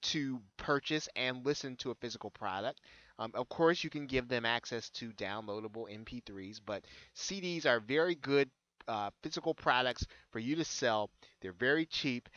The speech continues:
and people understand the value of them once you have been teaching them.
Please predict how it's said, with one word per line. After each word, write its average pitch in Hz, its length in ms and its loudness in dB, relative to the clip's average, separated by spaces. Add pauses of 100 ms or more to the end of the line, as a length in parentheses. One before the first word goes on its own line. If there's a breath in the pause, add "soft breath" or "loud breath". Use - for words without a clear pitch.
(180 loud breath)
and 110 120 -4
people 143 380 0
understand 120 720 -2
the 110 80 -4
value 117 540 0
of 117 200 0
them 98 160 -6 (100)
once 110 300 -4
you 123 80 -8
have 110 220 -6
been 98 140 -14
teaching 107 400 -8
them. - 80 -20